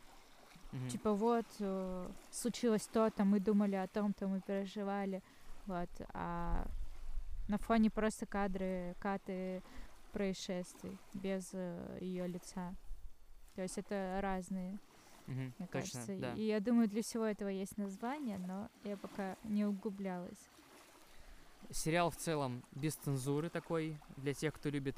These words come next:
Speaker 1: поострее, можно сказать так. А, два сезона вышло на данный момент. Есть
Speaker 2: Мгм.
Speaker 1: уже
Speaker 2: Причем между
Speaker 1: полюбившийся
Speaker 2: ними большой перерыв был какой-то,
Speaker 1: Да.
Speaker 2: да? Сколько?
Speaker 1: Три,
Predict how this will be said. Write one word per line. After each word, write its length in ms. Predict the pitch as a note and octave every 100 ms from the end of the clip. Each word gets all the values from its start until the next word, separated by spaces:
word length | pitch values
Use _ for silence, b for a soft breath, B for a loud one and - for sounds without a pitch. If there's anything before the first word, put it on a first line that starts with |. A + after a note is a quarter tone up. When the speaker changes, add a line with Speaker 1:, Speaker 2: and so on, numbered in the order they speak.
| -
Speaker 1:
поострее, 560 | D3 C3+ - C3+ C3+
можно 280 | D3 D3+ C#3+
сказать 440 | C3+ C#3 B2+ C3 B2+
так. 160 | - B2+ - - B B B B B -
А, 360 | B2+ A#2+ B2 B2
два 160 | B2+ C#3+
сезона 440 | - B2+ B2+ B2+
вышло 240 | C#3+ - D#3+
на 80 | D#3
данный 220 | D#3+ D#3+
момент. 420 | D#3+ D#3 D#3 D#3+ - - B B B B -
Есть 400 | C3 D3 G#3 G3
Speaker 2:
Мгм. 60 | C3
Speaker 1:
уже 520 | B2 C#3 C3 B2 B2
Speaker 2:
Причем 300 | G3+ D3 B3+
между 260 | A#3+ A3+ C4+
Speaker 1:
полюбившийся 280 | A#3+ A#3+ A#3
Speaker 2:
ними 300 | A#3 A3+ G#3+
большой 640 | G3 A3 - A#3 A3+ A3+ G#3+
перерыв 380 | A#3 A3 G#3+ G3+ F#3+
был 120 | F3+ F3+
какой-то, 420 | G3 C3 A#2+ A#2
Speaker 1:
Да. 0 |
Speaker 2:
да? 200 | G3 C4
Сколько? 280 | - A3+
Speaker 1:
Три, 100 | A#3